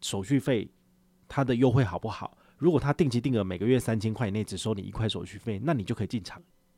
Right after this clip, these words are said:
不需要再额外的换券商，因为真的很便宜了。但如果他提供你的是一般的市场交易的折扣数零点一四二五，然后可能他们券商六五折，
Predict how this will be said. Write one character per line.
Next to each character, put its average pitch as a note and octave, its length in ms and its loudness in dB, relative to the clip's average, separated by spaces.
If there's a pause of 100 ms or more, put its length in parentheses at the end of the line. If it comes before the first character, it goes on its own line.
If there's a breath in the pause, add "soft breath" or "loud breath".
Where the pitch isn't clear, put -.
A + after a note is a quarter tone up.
不 E3+ 80 -6
需 D3+ 180 0
要 D3 140 8
再 C#3+ 160 0
额 G2 180 -4
外 B2 180 2
的 G#2+ 100 -2
换 B2+ 200 0
券 G#2+ 160 0
商， F#2 240 -6
因 A2+ 60 -2
为 C3 100 4
真 B2 220 0
的 A2+ 80 0
很 F#2+ 160 -8
便 F#2+ 200 -14
宜 F#2 140 -16
了。 - 160 -16 (340 soft breath)
但 F#3 140 4
如 D#3+ 180 8
果 D#3+ 160 6
他 C#3 160 4
提 - 180 -2
供 C#3 180 6
你 G#2 120 0
的 F#2+ 120 -2
是 B2 280 2 (380 soft breath)
一 E3 80 -2
般 A#2+ 280 0
的 A#2 120 0
市 - 160 -2
场 F#2 200 -6
交 A2+ 220 -4
易 A#2+ 100 0
的 G2+ 100 -2
折 F#2 200 -8
扣 A2 180 -2
数 G#2 200 -6
零 A#2 180 -2
点 A#2+ 200 -2
一 A#2+ 140 -6
四 A#2+ 320 -8
二 B2 160 0
五， - 200 -10 (180)
然 A#2+ 100 -8
后 B2+ 60 -6
可 - 120 -8
能 F#2+ 60 -8
他 A2 100 -6
们 A#2+ 60 -4
券 B2+ 120 0
商 A2 160 -2
六 A#2 120 6
五 G#2 140 -2
折， - 260 -12